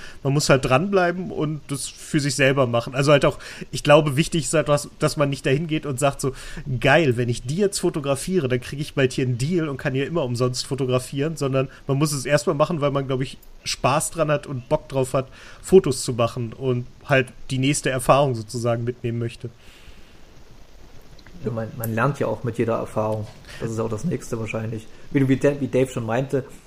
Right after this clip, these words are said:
Speaker 2: dass die ersten Fotos nach seiner jetzigen Sicht ein bisschen vielleicht Grütze sind, aber jetzt, ich kenn sie ja, ich hab die Let-, ich glaub, das letzte, was du gemacht hast, war Turbostart, oder?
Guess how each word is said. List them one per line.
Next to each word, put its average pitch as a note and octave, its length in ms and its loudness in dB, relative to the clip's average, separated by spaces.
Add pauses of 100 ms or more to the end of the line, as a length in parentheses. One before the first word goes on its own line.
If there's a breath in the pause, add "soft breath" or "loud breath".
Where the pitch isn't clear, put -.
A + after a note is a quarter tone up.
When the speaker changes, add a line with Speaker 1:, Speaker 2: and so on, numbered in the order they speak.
Speaker 2:
dass A#2+ 160 -4
die - 100 -4
ersten C3 340 -2
Fotos C3 340 -4
nach A2+ 200 -6
seiner A#2+ 460 -2 (260)
jetzigen B2+ 540 0 (160)
Sicht B2 280 -4 (260)
ein - 60 -14 (140)
bisschen A#2 280 -6
vielleicht G#2+ 260 -6
Grütze C3+ 300 -2
sind, B2+ 240 -2
aber A2+ 140 -2
jetzt, A#2 340 -2 (500 soft breath)
ich - 140 -12
kenn C#3 180 2
sie D3 120 2
ja, C3+ 120 6
ich A#2+ 80 0
hab C3+ 140 -2
die B2 80 -4
Let-, C3 220 2
ich A#2+ 140 -10
glaub, C3+ 140 0
das A#2+ 120 -8
letzte, D#3+ 240 0
was G#3 100 -4
du G#3 80 -4
gemacht E3+ 180 -2
hast, D3+ 80 -8
war B2+ 100 -2
Turbostart, B2+ 580 -2
oder? D3 260 -4